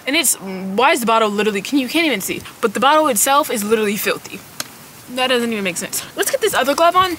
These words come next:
and let's get to work. Sorry if I'm, like, smacking on this gum, but, like, what was I gonna say?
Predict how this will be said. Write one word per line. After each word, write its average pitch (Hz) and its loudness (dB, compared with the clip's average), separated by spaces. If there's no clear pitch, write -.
and - -10
let's 233 -2
get 208 -6
to 202 -6
work. 165 -6
Sorry 311 0
if 392 -2
I'm, 320 0
like, 202 0
smacking 202 0
on 214 -2
this 202 -2
gum, 196 2
but, 180 -2
like, 156 -2
what 240 -6
was 320 -2
I 320 0
gonna 311 0
say? 285 -2